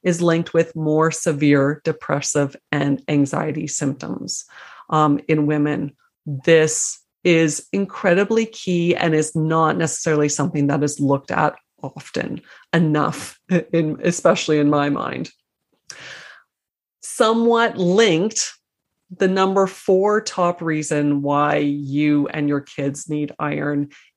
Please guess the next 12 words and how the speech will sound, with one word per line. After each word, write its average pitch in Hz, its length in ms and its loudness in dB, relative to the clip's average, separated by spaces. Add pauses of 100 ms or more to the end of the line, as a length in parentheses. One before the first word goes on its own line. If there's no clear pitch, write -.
(100)
is 160 460 4
for 165 540 4
your 175 260 2
brain 151 580 0
and 156 280 -6
cognitive 147 680 -4
performance. - 960 -10 (720)
So 202 420 4 (240)
this 262 200 4
is 254 120 2
especially 165 1040 0
key 143 680 -4